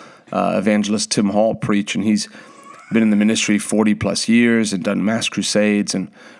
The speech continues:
raised a few people from the dead and, and different things. And I remember him one time, someone asked him, "If you could go back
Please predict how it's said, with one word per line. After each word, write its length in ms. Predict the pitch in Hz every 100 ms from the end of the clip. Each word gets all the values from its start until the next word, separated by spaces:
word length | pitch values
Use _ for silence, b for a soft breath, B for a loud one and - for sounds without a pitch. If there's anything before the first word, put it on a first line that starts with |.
| B
raised 320 | 107 110 104
a 40 | 104
few 200 | 110 104
people 340 | - 113 101
from 220 | - 92
the 60 | 90
dead 380 | 92 107 110 101
and, 160 | 90 - B B B B
and 120 | -
different 300 | 113 143 107
things. 340 | 104 104 98 -
And 140 | 113
I 20 |
remember 260 | 120 139 156
him 200 | 123 107
one 160 | 110 110
time, 200 | 104 95
someone 320 | - 131 110
asked 280 | 107 101 -
him, 220 | 95 - B B B B B
"If 160 | - 110
you 140 | 123
could 180 | 113 113
go 160 | 107 107
back 440 | 101 101 101 -